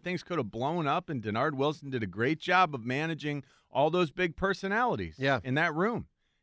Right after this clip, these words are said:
Speaker 1: And now he's gone.
Speaker 2: But Sirianni has to hire the person that he thinks is the best for the job.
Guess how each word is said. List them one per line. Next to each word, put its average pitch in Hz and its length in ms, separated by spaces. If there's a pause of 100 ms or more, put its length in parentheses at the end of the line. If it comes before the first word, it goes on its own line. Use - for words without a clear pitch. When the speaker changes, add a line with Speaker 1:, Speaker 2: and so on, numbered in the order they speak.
Speaker 1:
And 120 100
now 190 180
he's 202 260
gone. 180 460 (160)
Speaker 2:
But 202 220
Sirianni 202 720
has 151 300
to 196 100
hire 139 320
the 165 100
person 143 420
that 131 60
he 135 100
thinks 131 320
is 151 140
the 151 80
best 131 260
for 180 120
the 185 80
job. 254 420